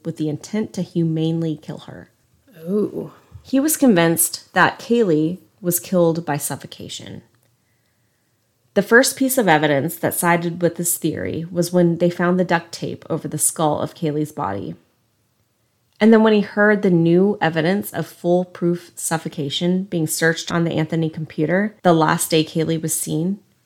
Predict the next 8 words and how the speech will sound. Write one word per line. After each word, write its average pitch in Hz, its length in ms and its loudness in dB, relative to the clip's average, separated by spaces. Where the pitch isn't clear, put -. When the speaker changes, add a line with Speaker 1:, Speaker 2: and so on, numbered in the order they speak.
Speaker 1:
he - 260 -2
was 180 220 -2
not 143 240 -4
surprised. - 600 -16
So 165 480 4
essentially 185 480 2
he 165 180 0
thinks 151 560 -6